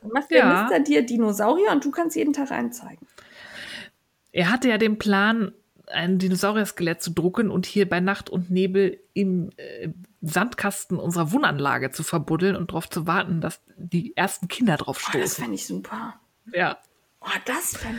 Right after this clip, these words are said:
Speaker 1: ich super.
Speaker 2: Das ist so ein
Speaker 1: Oh.
Speaker 2: Plan.
Speaker 1: Dann stoßen die ersten Kinder drauf, denken, es ist ein Mensch, dann kommt die Polizei und ihr habt da
Speaker 2: Ja.
Speaker 1: Tatort.
Speaker 2: <laughs>
Speaker 1: Oh.
Speaker 2: Ja,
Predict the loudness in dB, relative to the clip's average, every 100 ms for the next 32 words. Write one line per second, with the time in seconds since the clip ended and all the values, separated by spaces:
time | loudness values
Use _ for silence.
0 | -10 -12 -10 -10 -10 -8 -8 -8 -12 _
1 | _ _ _ -20 _ _ _ _ _ _
2 | _ _ -10 -8 -10 -8 -6 -4 -6 -2
3 | 0 0 -4 _ -6 -4 0 2 2 2
4 | 2 0 -2 2 4 2 -2 -4 -4 -4
5 | -8 _ -20 -20 _ 2 4 4 2 2
6 | 2 4 4 4 2 0 2 2 0 0
7 | 0 0 -2 0 6 6 4 -2 4 4
8 | 4 4 6 4 4 0 2 0 -2 -2
9 | -4 -2 0 2 2 2 0 -2 0 0
10 | 0 -4 -4 2 4 6 2